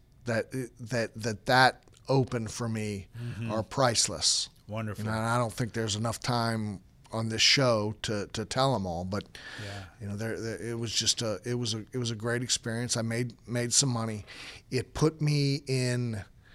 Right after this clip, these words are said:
Speaker 1: an international living room instead of just a East Coast in the
Speaker 2: Mm-hmm.
Speaker 1: United States living room.
Speaker 2: Mm-hmm.
Speaker 1: And that, and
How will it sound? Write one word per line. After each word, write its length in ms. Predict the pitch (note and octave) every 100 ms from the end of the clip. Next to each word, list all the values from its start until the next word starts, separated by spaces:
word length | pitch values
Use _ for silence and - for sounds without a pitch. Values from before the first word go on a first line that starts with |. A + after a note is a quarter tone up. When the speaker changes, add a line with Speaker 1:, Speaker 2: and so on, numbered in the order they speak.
| - - - - - - - - - - _ - - - - -
Speaker 1:
an 160 | A#2+ A#2+ D3+
international 840 | D3+ D3 C#3 C#3 C3 - C3 A#2
living 280 | C3+ C3+ B2
room 300 | G#2 G#2+ G#2+
instead 380 | G#2+ - C3 A2+
of 280 | G#2 F#2+ G2
just 300 | B2 - A2+
a 160 | G#2+ -
East 280 | C3+ - -
Coast 500 | C3 A#2 A2 - A#2
in 60 |
the 60 | A#2+
Speaker 2:
Mm-hmm. 100 | A2 A#2+
Speaker 1:
United 340 | A#2 A2+ G2+
States 400 | - C#3+ C3+ -
living 280 | A#2 G2+ G2
room. 260 | F#2+ F#2
Speaker 2:
Mm-hmm. 400 | A2 A2 G#2 A2 A2 - -
Speaker 1:
And 580 | A#2+ B2 A#2+ A2+ G#2 - - - - - -
that, 360 | G#2+ A#2+ A#2+ -
and 460 | B2 A#2 A2+ A2